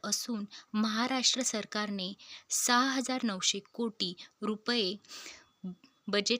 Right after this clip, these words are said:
ठेवले आहे. तर मित्रांनो, या योजनेचा लाभ घेण्यासाठी शेतकऱ्यांकडे शेती जमीन, बँक खात्याचा तपशील, आधार कार्ड आणि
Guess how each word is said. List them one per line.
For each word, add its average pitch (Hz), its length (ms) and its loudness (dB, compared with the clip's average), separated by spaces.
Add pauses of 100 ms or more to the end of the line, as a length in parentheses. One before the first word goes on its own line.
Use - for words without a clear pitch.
ठेवले 170 280 -2
आहे. 170 300 -8 (580)
तर 180 140 -4
मित्रांनो, 185 720 -2
या 190 160 6
योजनेचा 190 680 0
लाभ 196 260 -2 (160)
घेण्यासाठी 208 600 -2
शेतकऱ्यांकडे 220 1000 -2 (300)
शेती 214 420 6
जमीन, 208 360 -2 (180)
बँक 233 400 2
खात्याचा 214 680 -2 (440)
तपशील, 208 400 4 (260)
आधार 240 340 2
कार्ड 196 280 2 (120)
आणि 185 280 -6